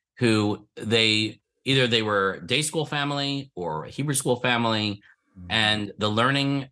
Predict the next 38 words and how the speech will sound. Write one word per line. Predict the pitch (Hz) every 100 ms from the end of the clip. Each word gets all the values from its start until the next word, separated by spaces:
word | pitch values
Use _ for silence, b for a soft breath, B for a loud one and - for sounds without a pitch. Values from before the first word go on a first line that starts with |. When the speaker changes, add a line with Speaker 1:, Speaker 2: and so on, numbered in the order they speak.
| -
Speaker 1:
and | 110
everything | 123 135 131
went | 120 104
well, | 107 101
but | 98
they've | 120 131 156
decided | 156 - 123 120 110
that | 101 -
for | 101
their, | 87 107 110 123 135 131 - _ _ _ _ _ _ _ _ _ _ _ _ -
for |
that | 117 139 -
student, | - 165 117 82 - - _ _ _ _ _ _ _ _ _ _ -
that | 117 107
they | 127 131
are | 135
looking | 120 117 120 107
to | 95
do | 101 104
something | 104 95 92 95 90 87 -
where | 92 92
the | 90
student | - 101 101
would | 92
either | 92 87
get | 80 82
to | 73
do | 87 90
more | 117 190 117 87 78 -
or | 90 92
do | 123
less, | 156 180 107 -
or | 123 147
whatever, | 147 170 151 131
whatever | 123 127 117
the |
reason | 117 123 120
is. | 92 90